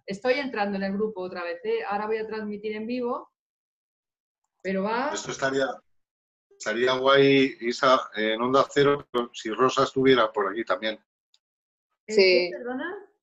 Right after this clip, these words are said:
Speaker 3: Bueno, me podéis llamar, ¿eh?
Speaker 1: ¿El qué?
Speaker 2: O te
Speaker 3: Ah,
Speaker 2: bajas.
Speaker 1: Ah, sí, claro.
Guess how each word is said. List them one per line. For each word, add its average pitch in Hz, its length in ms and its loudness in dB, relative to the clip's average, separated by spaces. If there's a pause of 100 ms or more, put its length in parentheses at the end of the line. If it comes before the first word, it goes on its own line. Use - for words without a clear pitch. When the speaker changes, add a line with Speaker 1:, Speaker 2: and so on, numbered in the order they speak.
(640)
Speaker 3:
Bueno, 170 320 -4 (520)
me 170 120 -4
podéis 214 260 6
llamar, 196 380 2
¿eh? 175 240 -4 (460)
Speaker 1:
¿El 196 140 -6
qué? 240 140 0
Speaker 2:
O 120 100 4
te 120 100 2
Speaker 3:
Ah, 120 40 6
Speaker 2:
bajas. 139 320 2
Speaker 1:
Ah, 190 300 2
sí, 294 520 -8
claro. 262 640 -4